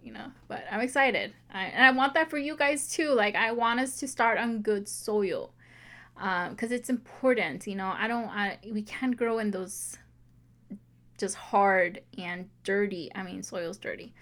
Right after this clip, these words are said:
You know what I mean. <laughs> Um, it's just impossible, you guys. It's impossible. So please, please take care of yourselves. Um, please just start asking yourself the tough questions and,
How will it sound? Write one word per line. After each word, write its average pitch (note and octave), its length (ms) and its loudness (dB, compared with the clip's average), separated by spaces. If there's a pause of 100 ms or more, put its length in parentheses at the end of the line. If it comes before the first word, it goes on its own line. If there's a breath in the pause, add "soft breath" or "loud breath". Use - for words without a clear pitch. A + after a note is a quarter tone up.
(260 loud breath)
You B3 100 -4
know B3 80 -2
what G3+ 160 -6
I - 80 -16
mean. - 880 0
<laughs> - 0 - (560 loud breath)
Um, F#3 540 -4 (220)
it's B3+ 120 2
just D#4+ 180 -4
impossible, A#3 580 -6
you - 100 -10
guys. - 340 -12
It's - 140 -16
impossible. G#3 680 -10 (160)
So - 460 -12 (800 soft breath)
please, C#4+ 440 0
please B3 300 -2
take A3 220 -4
care G3 160 -2
of F#3+ 140 0
yourselves. F#3+ 760 -2 (260 loud breath)
Um, - 460 -10 (160)
please B3 580 -2
just G3+ 160 -6
start - 200 -4
asking G3+ 340 -4
yourself F#3+ 360 -8
the - 100 -14
tough G#3 300 -10
questions - 840 -12 (120)
and, E3+ 500 -8